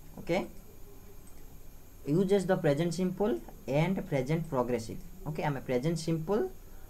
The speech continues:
ଆଉ ପ୍ରେଜେଣ୍ଟ ପ୍ରୋଗ୍ରେସିଭ୍କୁ ୟୁଜ୍ କରିକି ଆମେ ଏଗୁଡ଼ାକୁ ମ୍ୟାଚ୍ କରେଇବା। ଓକେ, ଏକରୁ ଛଅ ପର୍ଯ୍ୟନ୍ତ ଦେଖାହେଉଛି ନା ରେ ପିଲାମାନେ? ଦେଖ, ଏଠି ଯୋଉ ଦେଇଛି, "I live in ସମ୍ବଲପୁର।" ଓକେ,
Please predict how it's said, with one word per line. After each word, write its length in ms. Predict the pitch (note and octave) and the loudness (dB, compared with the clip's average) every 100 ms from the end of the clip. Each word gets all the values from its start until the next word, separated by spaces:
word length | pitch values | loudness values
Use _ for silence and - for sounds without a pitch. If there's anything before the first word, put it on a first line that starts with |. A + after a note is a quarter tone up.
| - | -6
ଆଉ 80 | - | -6
ପ୍ରେଜେଣ୍ଟ 400 | - C#3 C#3 F#3 | 0 0 2 2
ପ୍ରୋଗ୍ରେସିଭ୍କୁ 560 | D#3 C3 D#3+ E3 E3 D#3+ | 4 4 4 4 2 4
ୟୁଜ୍ 260 | C#3 C#3 | 4 2
କରିକି 440 | - A2+ A2 D3 A3 - - - - | 0 0 0 -2 -2 -6 -12 -14 -6
ଆମେ 200 | C3 D3+ | 2 4
ଏଗୁଡ଼ାକୁ 300 | D#3+ D3+ D3+ | 6 6 4
ମ୍ୟାଚ୍ 380 | E3 B2 B2 - | 2 4 4 2
କରେଇବା। 320 | A#2 G#2 G2+ G2+ - - - | -2 0 -2 -6 -10 -12 -4
ଓକେ, 240 | D#3+ G#3 D#3+ - - - A#2 | 0 2 0 -2 -10 -8 -4
ଏକରୁ 280 | B2+ C3 | -2 -2
ଛଅ 180 | A#2 B2 | -4 -6
ପର୍ଯ୍ୟନ୍ତ 400 | A2 G#2+ G#2+ D3+ G#2+ - - - - - - - - - - - - - | -6 -6 -6 -6 -8 -12 -16 -16 -16 -14 -16 -16 -16 -16 -16 -16 -16 -8
ଦେଖାହେଉଛି 360 | - D3+ D3+ D3+ | 0 4 4 4
ନା 80 | |
ରେ 100 | D3+ | 4
ପିଲାମାନେ? 320 | D3+ D#3 D#3 G3+ | 2 2 2 0
ଦେଖ, 180 | A3+ G#2 G2+ - - - - - - | -2 -4 -6 -10 -10 -12 -14 -14 -4
ଏଠି 160 | D#3+ F#3+ | 0 4
ଯୋଉ 120 | G3+ | 8
ଦେଇଛି, 480 | F#3+ D#3 D#3 F3 - | 8 8 6 2 4
"I 120 | D3 | 4
live 380 | D#3+ D#3 F#3+ G3+ | 6 8 8 8
in 100 | G#3+ | 6
ସମ୍ବଲପୁର।" 680 | G3+ E3 C#3+ D#3+ D#3 C#3+ A#2+ - - - - - - - - - - - - - - - - - - | 6 4 8 10 8 6 2 0 -10 -12 -12 -14 -16 -16 -16 -18 -18 -12 -12 -12 -10 -8 -8 -6 -4
ଓକେ, 160 | F3 | 2